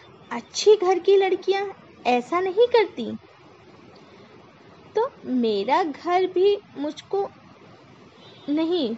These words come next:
खुद को एक अच्छा घर बनाने में लगा हुआ था। तभी तो मैं एक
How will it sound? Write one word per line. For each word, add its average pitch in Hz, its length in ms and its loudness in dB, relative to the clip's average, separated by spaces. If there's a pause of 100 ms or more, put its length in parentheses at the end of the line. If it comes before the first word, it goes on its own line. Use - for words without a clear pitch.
(140)
खुद 415 280 2
को 427 200 4
एक 381 220 -2 (120)
अच्छा - 440 0
घर 427 300 2
बनाने 240 460 0
में 226 140 -4
लगा 202 280 -2
हुआ 180 320 -4
था। 220 220 -12 (960)
तभी 226 300 -2
तो 359 200 -2 (440)
मैं 214 360 -4 (560)
एक 294 180 -6